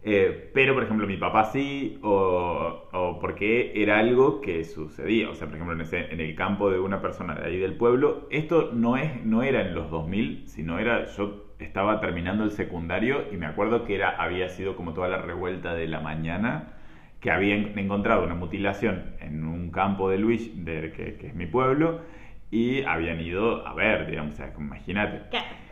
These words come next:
Speaker 2: esta bella era en tu pueblo.
Speaker 1: Claro,
Speaker 2: Y
Speaker 1: y era
Speaker 2: claro, es cierto, esto sigue pasando.
Speaker 1: Y esto sigue pasando, es
Speaker 2: Por
Speaker 1: algo
Speaker 2: más
Speaker 1: que
Speaker 2: que... en la tele fue el boom, principalmente en dos mil y dos mil dos, por
Speaker 1: Sí,
Speaker 2: ahí.
Speaker 1: y me parece que también es como que, eh, también es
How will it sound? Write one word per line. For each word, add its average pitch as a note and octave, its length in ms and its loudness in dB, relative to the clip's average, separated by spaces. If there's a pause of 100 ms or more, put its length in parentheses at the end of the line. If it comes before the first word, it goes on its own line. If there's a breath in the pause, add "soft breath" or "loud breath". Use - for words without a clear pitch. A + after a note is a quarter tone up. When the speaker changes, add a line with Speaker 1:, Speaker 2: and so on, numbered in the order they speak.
(140)
Speaker 2:
esta G3+ 180 -2
bella B3 320 2
era G#3 180 2
en G3 160 0
tu C4 160 4
pueblo. A3 680 0
Speaker 1:
Claro, B2+ 340 6
Speaker 2:
Y - 60 0
Speaker 1:
y - 20 4
era - 80 2
Speaker 2:
claro, - 140 2
es C5 160 -2
cierto, E4+ 220 2
esto E4 180 -4
sigue C4 460 -2
pasando. C#3+ 540 -8
Speaker 1:
Y F3 40 12
esto G3 140 6
sigue G3 220 8
pasando, G#2+ 360 0
es C3 100 2
Speaker 2:
Por D3 80 8
Speaker 1:
algo D#3+ 120 10
Speaker 2:
más - 100 6
Speaker 1:
que - 60 4
Speaker 2:
que... A#4 120 4
en D#4 80 2
la A#3 140 4
tele D4 220 0
fue B3+ 200 4
el A#3+ 60 4
boom, D4 380 2 (360 loud breath)
principalmente G#3+ 800 0
en F3+ 120 -6
dos F3 160 -4
mil G#3+ 360 0
y - 20 -2
dos F3 120 -6
mil F#3 220 -8
dos, G#3 340 0
por - 100 -4
Speaker 1:
Sí, F#3 60 6
Speaker 2:
ahí. G#3 260 4
Speaker 1:
y - 20 4
me G#3+ 100 4
parece D#3 340 2
que B2+ 80 4
también G2+ 260 -2
es B2 100 -4
como G#2 280 0
que, E2+ 580 -2
eh, G2 100 -8
también G2+ 320 -4
es B2+ 80 -2